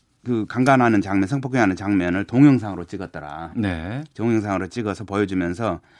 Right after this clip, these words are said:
Speaker 1: 이걸 만약에 밖에 나가서 이런 일을 발설하면 이걸 당신 가족에게나 주변 지인에게 알리겠다라고 협박을 하고,
Speaker 2: 어.
Speaker 1: 그다음에 내 주변에 누가 있는 줄 아, 내 뒤에는 아주 거물이 있다라고 하면서 이제 김학의 당시 공범자 암시하는 듯한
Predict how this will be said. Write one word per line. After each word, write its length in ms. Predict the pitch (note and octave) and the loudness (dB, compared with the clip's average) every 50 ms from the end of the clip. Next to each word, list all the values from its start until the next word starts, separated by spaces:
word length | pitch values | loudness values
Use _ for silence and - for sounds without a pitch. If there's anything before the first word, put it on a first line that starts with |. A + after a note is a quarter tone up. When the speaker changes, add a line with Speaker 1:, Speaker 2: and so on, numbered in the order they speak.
| _ _ _ _ - | _ _ _ _ -8
Speaker 1:
이걸 440 | G#2+ A#2 A#2 C3 B2+ B2 G#2 F#2+ D2+ | -4 -2 0 2 2 2 0 -2 -4
만약에 260 | - G2+ A2 A2 G#2 | -4 -6 -6 -6 -6
밖에 220 | - - G2+ - A2 | -8 -8 -8 -6 -4
나가서 440 | G#2 F#2 F2 F2+ F2 - F2+ F2 D#2+ | -4 -4 -4 -6 -8 -8 -8 -8 -8
이런 340 | - - F#2+ G2+ F#2+ F#2+ | -8 -8 -8 -8 -6 -6
일을 100 | F#2 E2 | -8 -8
발설하면 800 | - F#2 F2+ - - G#2 F2+ F2 F2 F2 F2 F2 F2 F2 E2+ - | -10 -12 -14 -12 -12 -12 -10 -8 -8 -8 -8 -8 -8 -8 -8 -10
이걸 380 | - F2+ F2+ F2+ E2+ F2 E2 - - C#2 | -10 -12 -12 -12 -12 -12 -14 -14 -16 -18
당신 260 | C2+ F2+ F#2 - - | -16 -18 -18 -18 -18
가족에게나 760 | - F#2 F2 G2+ F#2+ F2 E2+ E2 E2 D#2+ D#2+ E2 E2 D#2+ D#2 D#2 | -18 -14 -10 -8 -8 -8 -8 -8 -10 -12 -12 -12 -12 -14 -14 -16
주변 240 | - D#2 F2+ E2+ E2+ | -16 -14 -14 -14 -14
지인에게 400 | - F#2+ F#2 F#2 F2 E2 D#2 D#2+ | -12 -10 -10 -10 -10 -12 -14 -14
알리겠다라고 680 | D#2 F#2 F#2+ F#2 F#2 E2+ - - D#2 D#2 D#2+ D#2 E2 E2 | -14 -12 -10 -10 -10 -12 -12 -12 -14 -12 -12 -14 -14 -16
협박을 420 | F#2+ - - G#2+ F2 E2+ D#2 F2+ | -16 -12 -10 -10 -8 -10 -12 -14
하고, 320 | G2+ G2 G2 G2 A#2 C3+ C#3 - | -12 -10 -8 -6 -6 -8 -8 -8
Speaker 2:
어. 300 | F#2 F2 E2+ D#2+ D2+ D2 | -8 -8 -8 -8 -10 -10
Speaker 1:
그다음에 180 | D2 F#2+ F#2 | -8 -6 -4
내 120 | A2 A2 G#2+ | -4 -4 -4
주변에 320 | - G2+ A#2 A2+ G#2+ F#2+ | -4 -4 -4 -2 -2 -2
누가 220 | F#2 F#2+ G#2+ G#2+ | -4 -4 -4 -4
있는 160 | G2+ G2+ F#2+ E2+ | -2 -4 -4 -6
줄 140 | F2 E2 | -6 -8
아, 100 | E2+ E2 | -10 -8
내 160 | E2+ F2+ F#2 F2 | -8 -8 -10 -8
뒤에는 280 | F2+ F#2+ F2+ F2 F2 E2+ | -8 -8 -8 -8 -8 -10
아주 160 | E2 D#2+ E2 | -10 -12 -12
거물이 340 | - G2+ G#2 A2 G2+ F#2 F2 | -8 -6 -4 -4 -4 -6 -10
있다라고 460 | E2 - E2+ D#2+ D#2+ D#2+ D#2+ D#2 E2+ | -12 -12 -12 -12 -10 -10 -12 -12 -12
하면서 380 | E2 E2 E2 D#2 F2 F2+ G2 - _ _ _ _ _ _ _ _ _ | -12 -12 -12 -10 -12 -12 -14 -14 _ _ _ _ _ _ _ _ _
이제 100 | - G2 | -8 -6
김학의 960 | G2 - C#3 C#3+ C#3+ D3 C#3 C3+ B2+ A2+ A2 G#2+ G2+ G#2 G2+ D#2+ - - - - - - - | 0 4 6 6 6 6 4 2 2 2 0 -2 -2 -4 -6 -6 -8 -10 -14 -16 -16 -16 -12
당시 460 | G2 F#2+ F#2 F2+ E2+ F#2 F2+ D#2+ - _ _ _ - | -8 -8 -8 -8 -8 -8 -8 -8 -10 _ _ _ -12
공범자 300 | G#2+ G#2+ G#2+ G2+ F2+ F2+ | -10 -8 -6 -4 -4 -4
암시하는 420 | G#2 G#2+ - A#2 G2+ G2 F2+ E2+ | -4 -4 -4 -4 -4 -4 -4 -6
듯한 440 | D#2+ E2 - D#2+ D#2 E2 G2+ A#2 | -8 -12 -14 -12 -10 -10 -10 -10